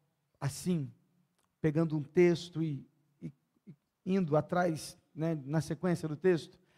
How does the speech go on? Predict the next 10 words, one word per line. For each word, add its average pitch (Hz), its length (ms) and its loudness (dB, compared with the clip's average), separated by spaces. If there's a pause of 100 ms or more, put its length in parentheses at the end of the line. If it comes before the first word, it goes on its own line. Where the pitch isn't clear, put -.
(120)
É - 80 0
poder 190 320 4
passar 196 380 2
por - 240 -6
temas 190 460 2
que 175 120 -6
geralmente 180 540 2
não 175 100 0
tratamos 175 640 2
aqui. 120 340 -4